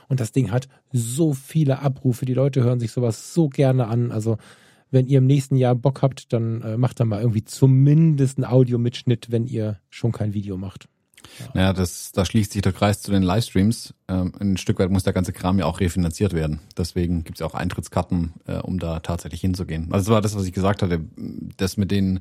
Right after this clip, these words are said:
Speaker 2: ich sag mal, Öffnungen, was Veranstaltungen angeht, kam jetzt für uns, äh, da unten, oder für die Veranstalter, für mich, ich bin ja nur ange-, nur angestellt in Anführungszeichen, ähm, kam da jetzt ein bisschen spät tatsächlich. Aber,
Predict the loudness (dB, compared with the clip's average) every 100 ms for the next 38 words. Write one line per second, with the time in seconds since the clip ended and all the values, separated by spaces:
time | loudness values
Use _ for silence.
0 | -6 -20 _ _ _ _ 0 0 2 0
1 | 4 4 4 2 -4 -6 -4 -2 0 0
2 | 2 0 0 0 0 0 -2 -2 -2 -2
3 | -16 _ _ -8 -6 -4 -6 -6 -6 -8
4 | -2 0 2 2 -2 -2 -2 -2 -4 -6
5 | -6 -12 _ _ -8 -6 -4 -2 -2 -2
6 | 4 4 6 4 2 2 -2 -2 -2 -2
7 | -2 -2 -4 -4 -4 -8 -18 -20 _ _
8 | -4 -2 -2 0 2 2 -2 -2 -2 -2
9 | -2 0 -2 -4 -8 -10 -6 -4